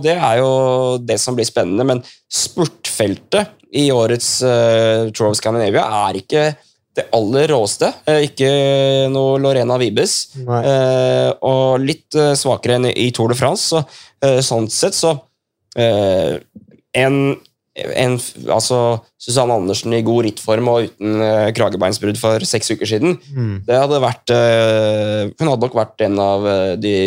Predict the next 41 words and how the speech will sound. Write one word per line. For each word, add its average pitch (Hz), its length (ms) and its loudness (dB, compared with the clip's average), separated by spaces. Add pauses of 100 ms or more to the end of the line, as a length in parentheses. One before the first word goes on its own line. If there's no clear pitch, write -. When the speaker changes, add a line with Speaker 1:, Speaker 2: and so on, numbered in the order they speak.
Speaker 1:
store 101 240 -2
favorittene, 101 480 -4
tenker 175 240 0
jeg, 131 160 -2 (240)
Speaker 2:
Mm. 143 160 -2
Speaker 1:
på 117 140 2 (260)
flere 104 240 0
av 107 100 0
etappene 110 300 -2
her, 107 80 2
så, 123 240 0 (540)
eh, 120 600 0
jeg 180 140 2
tror 170 220 2
at 165 80 -4
hun 160 100 0
har, 139 260 2
eh, 135 600 0
skal 160 320 2
ha 156 100 2
gode 151 240 2
muligheter, 131 400 0
så 185 160 0
gjenstår 120 360 0
å 120 60 0
se 113 200 0
da, 117 80 2 (100)
om 110 460 0
hun 107 120 0
Speaker 2:
Ja. 98 200 2
Speaker 1:
er, 101 80 0
eh, 98 340 2 (580)
eh, 92 720 0
ja, 139 100 0 (140)
om 143 120 -2
hun 135 160 0
har, 107 240 2
eh, 107 220 2
spurtformen 123 760 -2
inne 113 120 0
da. 131 100 -2